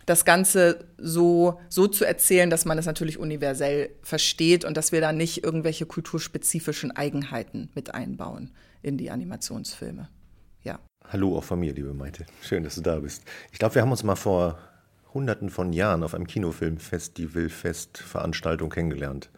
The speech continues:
Speaker 1: Genau, das war in, in Weimar bei so diesen Kinderfilmtagen.
Speaker 2: Super, gut, dass du es noch
Speaker 1: Ja,
Speaker 2: weißt.
Speaker 1: genau.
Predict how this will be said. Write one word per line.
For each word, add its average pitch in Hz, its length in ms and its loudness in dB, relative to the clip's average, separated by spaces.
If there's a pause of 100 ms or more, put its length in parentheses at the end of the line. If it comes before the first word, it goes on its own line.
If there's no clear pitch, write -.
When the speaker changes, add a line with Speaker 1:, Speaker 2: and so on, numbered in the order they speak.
(120)
Speaker 1:
Genau, 180 300 2
das 156 180 -4
war 156 220 -2
in, 156 280 -6
in 151 300 -8
Weimar 185 540 0 (320)
bei 160 160 0
so 156 100 -8
diesen 156 320 -6
Kinderfilmtagen. 147 1500 -6 (220)
Speaker 2:
Super, 78 360 -6
gut, 98 160 2
dass 82 120 6
du 90 100 -2
es 76 80 -8
noch 71 160 -4
Speaker 1:
Ja, 71 100 -2
Speaker 2:
weißt. - 220 -6 (320)
Speaker 1:
genau. 143 180 0